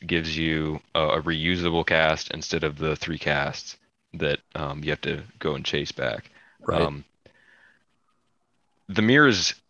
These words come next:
Speaker 1: an integral part to your run planning, I think.
Speaker 2: Yeah, it is.
Speaker 1: You know, and you kind of, sometimes you go, go out there and you see, okay, what weapon is glowing with the darkness?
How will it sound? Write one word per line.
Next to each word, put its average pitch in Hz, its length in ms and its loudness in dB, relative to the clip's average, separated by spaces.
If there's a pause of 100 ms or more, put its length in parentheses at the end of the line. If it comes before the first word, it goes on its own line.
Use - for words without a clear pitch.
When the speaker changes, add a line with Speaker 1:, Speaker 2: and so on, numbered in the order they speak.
(1040)
Speaker 1:
an 98 160 2
integral 117 380 6
part - 640 4 (400)
to 82 680 -2 (160)
your 98 160 2
run 92 280 4
planning, - 480 -6 (200)
I - 140 6
think. - 360 -2
Speaker 2:
Yeah, 87 200 4 (200)
it 95 120 4
is. 98 220 6
Speaker 1:
You 85 60 -2
know, 76 220 0 (220)
and 98 160 2
you 101 120 -2
kind 143 220 4
of, 110 100 0
sometimes 120 440 2
you 90 100 -2
go, 82 220 2
go 98 200 6
out 90 100 6
there 92 160 6
and 87 100 2
you 78 60 0
see, 87 320 2
okay, 82 180 2
what 87 220 0
weapon 90 280 2
is 78 120 -2
glowing 87 500 2 (160)
with 87 140 -6
the 78 60 -4
darkness? 82 580 0